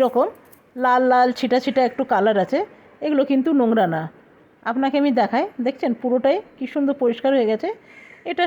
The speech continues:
শাকের কালারটাই এরকম, কিছু করার নেই। আমি প্রথমে ভেবেছিলাম এগুলো নোংরা, কিন্তু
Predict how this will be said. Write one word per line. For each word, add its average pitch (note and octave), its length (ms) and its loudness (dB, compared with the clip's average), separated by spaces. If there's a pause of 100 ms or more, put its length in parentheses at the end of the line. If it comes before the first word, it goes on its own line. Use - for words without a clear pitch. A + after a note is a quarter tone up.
শাকের D#4+ 360 -2
কালারটাই D4 400 2 (100)
এরকম, C#4+ 240 0 (120)
কিছু C#4+ 140 -4 (100)
করার B3 280 2
নেই। B3+ 100 0 (380)
আমি C4+ 280 0
প্রথমে D4 360 2
ভেবেছিলাম C4 500 2
এগুলো A#3 160 2 (100)
নোংরা, G#3 240 2 (100)
কিন্তু B3+ 180 -2